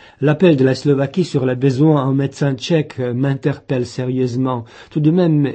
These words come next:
il s'agit de plus de deux mille médecins.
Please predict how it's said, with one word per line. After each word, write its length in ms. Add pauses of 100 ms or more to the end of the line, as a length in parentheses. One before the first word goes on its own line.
il 160
s'agit 420
de 140
plus 260
de 160
deux 240
mille 220
médecins. 500